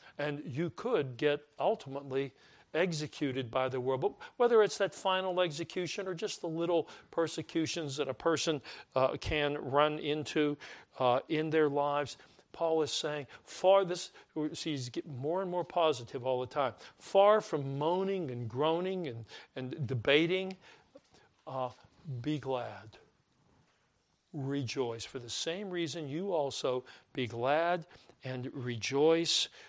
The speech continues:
with me. Be willing to accept the consequences of not acting like the world. Be willing to accept the consequences, to suffer for the sake of obedience to Christ,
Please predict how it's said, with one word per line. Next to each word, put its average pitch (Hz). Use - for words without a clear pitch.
with 135
me. 123
Be 131
willing 208
to 175
accept -
the 135
consequences 127
of 131
not 135
acting 147
like 139
the 147
world. 117
Be 156
willing 175
to -
accept -
the 147
consequences, -
to -
suffer 143
for -
the 139
sake -
of 143
obedience 143
to 143
Christ, 123